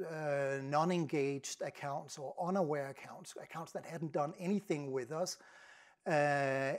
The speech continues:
and then we had seven hundred and thirty-one aware accounts. That means that they have opened our emails, they've been to our website. And then we had three hundred and forty-seven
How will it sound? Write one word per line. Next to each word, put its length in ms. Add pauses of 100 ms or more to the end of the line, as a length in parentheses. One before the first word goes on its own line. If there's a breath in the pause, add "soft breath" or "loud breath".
and 280
then 320
we 140
had 240
seven 300
hundred 300
and 120
thirty-one 720 (240 soft breath)
aware 420
accounts. 460
That 160
means 320
that 200
they 80
have 160 (100)
opened 400
our 260
emails, 540
they've 240
been 160
to 160
our 140
website. 580 (540 loud breath)
And 200
then 460
we 140
had 280
three 280
hundred 320
and 100
forty-seven 920